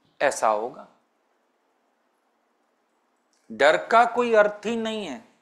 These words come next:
जितना space हमें गुरु से मिलता है, प्रेम मिलता है, डर का तो कोई अर्थ नहीं।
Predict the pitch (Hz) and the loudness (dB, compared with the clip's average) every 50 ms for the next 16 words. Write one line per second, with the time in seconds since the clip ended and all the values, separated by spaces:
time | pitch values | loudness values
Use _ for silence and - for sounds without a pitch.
0 | _ _ - 143 151 - - 175 190 196 202 190 - - - - 180 196 208 202 | _ _ -8 -8 -8 -8 -8 -2 0 0 2 0 -2 -6 -2 2 4 4 4 4
1 | - 196 180 175 170 165 160 143 143 135 143 147 143 - - 147 139 131 123 120 | 0 -4 -6 -8 -10 -12 -6 -4 -4 -4 -4 -4 -4 -4 -6 -6 -6 -6 -8 -10
2 | 117 - - - 139 143 151 147 - - - 180 196 208 202 180 165 156 135 131 | -12 -12 -4 0 0 2 2 0 -2 -2 -2 0 0 0 -2 -6 -8 -8 -8 -8
3 | 123 - - - 139 151 170 - - _ _ _ _ _ _ _ 123 127 139 147 | -10 -10 -6 -4 -4 -4 -4 -6 -12 _ _ _ _ _ _ _ -2 0 0 0
4 | 147 - 175 175 175 - 180 170 - 196 202 202 202 208 202 - 208 208 208 202 | 0 -2 -4 -4 -4 -6 -10 -8 -4 -2 0 2 2 0 0 -4 -12 -12 -12 -12
5 | 190 175 170 | -14 -18 -20